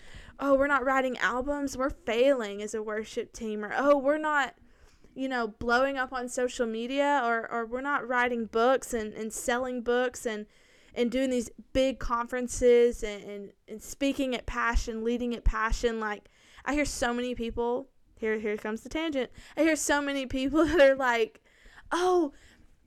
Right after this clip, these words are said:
my dream is to lead worship at Passion. I, I feel like I'm called to be a conference speaker." That is not real. That's not real. Do I believe that God can use you to speak at conferences?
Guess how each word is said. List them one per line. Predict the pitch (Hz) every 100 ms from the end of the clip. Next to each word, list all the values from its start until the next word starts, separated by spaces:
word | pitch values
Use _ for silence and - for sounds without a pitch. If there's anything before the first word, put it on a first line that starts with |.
| _
my | 285 311 311
dream | - 269 240 269 277 269
is | 240 247
to | -
lead | 240 254 254 233
worship | 240 240 247
at | 240 -
Passion. | - 240 233 - 240 -
I, | - - - 254 294
I | 349
feel | 294
like | 262 240 254
I'm | 285
called | - 240 233
to | 233
be | 220
a |
conference | 190 - 233 240 226 220
speaker." | - - 220 - - - - _ _ - - -
That | 339 415
is | 440 311
not | 320 339 - 254
real. | 294 311 277 214 214 - _ _ _ _
That's | 247 254 285
not | 269 -
real. | 247 226 180 139 240 - _ _ _ _
Do | - 262
I | 294
believe | 320 311 262 262 277
that | 247 -
God | 226 220 240 240 240
can | 269 233 214
use | 214 226 233 247
you | 254 262 269
to | - 233
speak | - 233 233
at | 220
conferences? | - 220 214 240 277 262